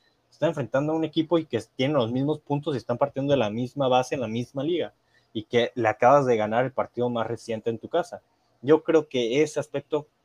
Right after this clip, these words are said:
eh, sí está a favor de Tijuana Femenil, y más porque es en tu casa, porque Chivas, pues, se sigue enfrentando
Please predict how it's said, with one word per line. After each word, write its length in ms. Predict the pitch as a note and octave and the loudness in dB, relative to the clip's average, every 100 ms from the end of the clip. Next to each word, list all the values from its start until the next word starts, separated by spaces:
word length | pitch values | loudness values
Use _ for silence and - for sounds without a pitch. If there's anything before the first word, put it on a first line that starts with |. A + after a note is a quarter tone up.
| _ | _
eh, 580 | A2+ G#2+ G#2+ G#2 G#2 G#2 - | -6 -4 -4 -6 -8 -10 -14
sí 180 | - | -8
está 260 | C3+ - C3 B2+ B2+ _ | -8 -2 -2 -2 -8 _
a 120 | A#2+ | -6
favor 340 | - A2+ A#2+ C3+ | -2 0 0 -2
de 80 | |
Tijuana 340 | A#2+ A2 A#2+ B2 | -6 -4 -4 -4
Femenil, 460 | - G#2+ G#2+ G#2+ - _ _ _ | -6 -8 -8 -8 -12 _ _ _
y 80 | G#2 | -8
más 180 | G#2+ A#2 | -4 -4
porque 240 | - - | -6 -10
es 80 | F#2+ | -10
en 120 | A#2 | -10
tu 100 | - | -4
casa, 280 | - A#2 - - _ _ _ | -2 -2 -4 -20 _ _ _
porque 280 | A2 G2+ G2+ | -4 -4 -6
Chivas, 640 | - B2+ D#3+ F3+ A3+ - _ _ _ - | -4 2 4 4 0 -8 _ _ _ -6
pues, 320 | A2+ - _ _ | -4 -6 _ _
se 180 | - A2+ | -10 -10
sigue 280 | - D3 | -4 0
enfrentando 760 | D3+ C#3+ A#2 A2 C3 C#3+ C#3+ | 2 2 0 2 2 4 0